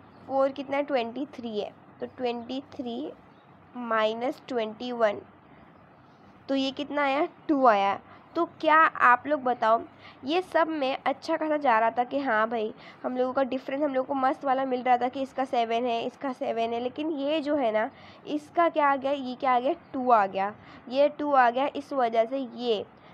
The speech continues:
the following number, the following sequence,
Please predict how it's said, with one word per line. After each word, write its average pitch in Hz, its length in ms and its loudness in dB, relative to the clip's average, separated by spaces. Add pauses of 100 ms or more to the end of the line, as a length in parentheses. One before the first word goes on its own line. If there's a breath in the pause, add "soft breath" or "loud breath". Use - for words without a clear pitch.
(100)
the 254 160 -4
following 254 540 0
number, 226 320 2 (140)
the 262 100 -2
following 262 380 -2
sequence, 226 600 -4